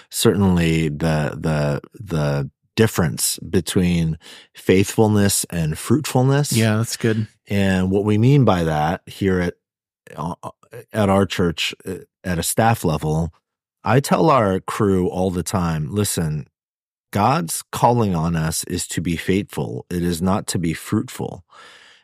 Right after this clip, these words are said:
Speaker 1: And what that does not mean is that we don't want to be <laughs> fruitful. Like, of
Speaker 2: Right.
Speaker 1: course.
Speaker 2: Right.
Speaker 1: Of course we want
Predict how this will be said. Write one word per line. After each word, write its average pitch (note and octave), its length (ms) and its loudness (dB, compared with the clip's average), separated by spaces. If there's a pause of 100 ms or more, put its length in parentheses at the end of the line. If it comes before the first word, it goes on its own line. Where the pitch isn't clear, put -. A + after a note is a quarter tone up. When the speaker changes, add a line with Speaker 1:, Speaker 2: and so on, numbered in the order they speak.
(100)
Speaker 1:
And G#2 120 2
what G#2+ 160 2
that G#2+ 260 2
does G#2 280 4
not G#2 420 2
mean G2+ 600 -4
is F#2+ 200 -2
that F2+ 180 -2
we F#2+ 120 0
don't F2 220 -4
want F2+ 320 -4
to - 100 -8
be D2 100 -6
<laughs> - 160 -6
fruitful. - 500 -2 (120)
Like, - 360 0
of C3 100 6
Speaker 2:
Right. B2+ 180 2
Speaker 1:
course. C#3 500 4
Speaker 2:
Right. G#2+ 340 -2
Speaker 1:
Of D3+ 220 2
course E3+ 520 4
we A2+ 160 4
want G#2+ 540 0